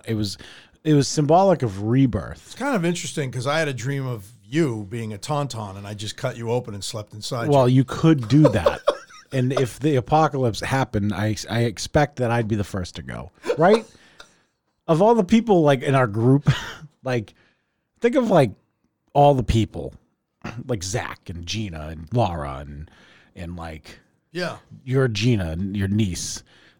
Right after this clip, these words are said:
Speaker 1: and me. Like, I would, I would be the one you guys ate, <laughs> right?
Speaker 2: I don't know.
Speaker 1: All right, like, if the apocalypse happened, who would do what? Who'd be the, who would be the shooter?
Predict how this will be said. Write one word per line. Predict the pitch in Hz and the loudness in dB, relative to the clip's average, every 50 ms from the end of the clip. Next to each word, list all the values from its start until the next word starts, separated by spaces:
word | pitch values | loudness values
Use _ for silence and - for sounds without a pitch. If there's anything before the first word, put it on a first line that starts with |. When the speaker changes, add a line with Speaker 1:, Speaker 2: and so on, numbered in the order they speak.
| _ _ | _ _
Speaker 1:
and | - 120 120 | -4 0 2
me. | 131 139 147 147 139 127 110 | 4 6 8 6 6 4 2
Like, | 123 143 131 - - | 0 -2 -2 -2 0
I | 135 151 202 | 2 4 4
would, | 208 202 165 123 101 - - _ - | 6 4 4 2 -2 -8 -16 _ 0
I | - 170 185 | 2 2 4
would | 170 151 113 | 4 2 2
be | 127 | 2
the | 117 98 110 | 2 2 0
one | 107 117 113 104 | 0 0 0 0
you | 104 | 0
guys | 98 107 98 107 104 - - | 0 0 0 0 -2 -4 -2
ate, | - 127 127 120 113 110 - - - - - - _ _ | 0 0 0 0 0 -4 -6 -6 -8 -10 -16 -20 _ _
<laughs> | _ _ _ _ - | _ _ _ _ -2
right? | 120 139 175 202 214 208 _ _ _ _ _ _ _ _ _ _ _ _ _ _ _ _ _ _ _ _ _ _ _ _ _ _ _ _ _ _ - - | 2 2 4 2 2 -2 _ _ _ _ _ _ _ _ _ _ _ _ _ _ _ _ _ _ _ _ _ _ _ _ _ _ _ _ _ _ -14 -10
Speaker 2:
I | 208 240 | -6 -4
don't | 247 247 | -2 -2
know. | 247 254 247 180 110 - - _ _ _ | 0 0 0 0 -2 -4 -10 _ _ _
Speaker 1:
All | - 151 | -4 -2
right, | 131 | -2
like, | - 143 - - | -2 -4 0 2
if | 202 214 180 | 2 2 2
the | - 262 247 | 0 0 0
apocalypse | 226 - - - 190 190 180 - 180 175 156 - - | 0 0 2 2 2 2 2 2 0 0 0 0 -2
happened, | - 143 131 123 - 110 98 92 | -2 -2 -2 -2 -2 -6 -8 -6
who | - - 123 123 | -4 -2 0 2
would | 120 120 104 95 | 2 0 0 -2
do | 110 113 104 | -2 -2 -2
what? | 98 95 - - - - _ _ _ _ _ _ _ _ | -2 -4 -6 -8 -10 -12 _ _ _ _ _ _ _ _
Who'd | _ - 175 180 156 | _ 2 2 2 2
be | 175 196 190 185 | 2 2 2 2
the, | 180 160 160 156 147 139 131 127 127 120 - - - | 2 4 4 4 4 4 2 2 -2 -4 -8 -14 -8
who | - 151 160 | 0 4 4
would | 165 165 156 | 4 4 4
be | 165 165 | 4 4
the | 139 123 | 4 2
shooter? | - - - - 113 98 - 65 62 - _ | 2 -2 -4 -4 -4 -6 -6 -8 -12 -14 _